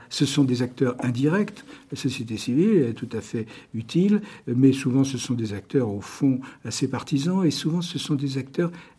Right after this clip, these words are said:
euh, euh, assez parcellaires ou sectaires, c'est-à-dire qui défendent un créneau extrêmement limité.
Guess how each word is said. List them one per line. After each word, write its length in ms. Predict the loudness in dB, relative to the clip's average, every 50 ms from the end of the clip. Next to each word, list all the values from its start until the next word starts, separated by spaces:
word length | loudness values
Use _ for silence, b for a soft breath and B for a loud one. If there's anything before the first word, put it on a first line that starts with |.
| B
euh, 140 | -4 -4 -4 -4 B B B B
euh, 120 | -12 -12 -12 -14 -16 _ -10
assez 300 | -6 -2 0 0 0 2
parcellaires 760 | 0 -2 -4 -2 0 2 2 4 4 4 4 2 2 0 -2
ou 60 | -6
sectaires, 800 | -6 -4 -6 -6 -6 -4 -2 0 0 2 0 0 -2 -4 -6 -8
c'est-à-dire 440 | -10 -12 -10 -8 -4 -4 -4 -4 -4
qui 140 | -6 -6 -6
défendent 460 | -6 -6 -6 -4 -2 -2 -2 -2 -4 B B B B B B
un 120 | -8 -8 -6
créneau 480 | -4 0 0 2 2 2 2 0 0
extrêmement 720 | -2 -6 -4 -4 -6 -6 -2 -2 -2 0 2 2 2 2 2
limité. 520 | 2 2 2 2 0 0 -2 -4 -8 -8